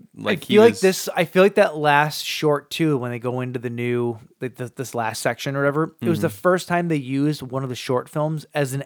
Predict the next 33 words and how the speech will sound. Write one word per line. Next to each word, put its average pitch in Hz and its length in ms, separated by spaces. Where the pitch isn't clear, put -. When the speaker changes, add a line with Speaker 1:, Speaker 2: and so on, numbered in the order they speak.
Speaker 2:
actual 143 560
reason 127 460
for 143 160
them 127 220
to - 140
react 117 640
in 143 160
the 127 60
wraparound. 113 600
Because 165 220
it 175 40
was 165 140
like, 156 260
you 165 160
need 175 180
to 180 60
find 151 600
which, 156 320
like, 160 200
three 156 380
or 165 80
four 151 300
mov-, 147 320
or 147 80
which 143 200
four 160 260
movies 127 500
that 151 220
last 147 260
short, 143 540
like, 139 320
were, 127 260
were 120 320